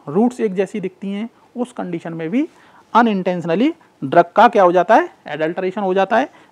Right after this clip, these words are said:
Like Arnavia euchroma is adulterated with the Bentylego medra spatana। आपने रतनजोत का नाम सुना होगा। रतनजोत की जो जड़ है,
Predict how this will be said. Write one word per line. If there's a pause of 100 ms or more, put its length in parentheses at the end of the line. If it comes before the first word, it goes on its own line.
Like (460)
Arnavia (340)
euchroma (720)
is (380)
adulterated (440)
with
the
Bentylego (720)
medra (500)
spatana। (360)
आपने
रतनजोत
का
नाम
सुना
होगा। (180)
रतनजोत (460)
की
जो
जड़
है,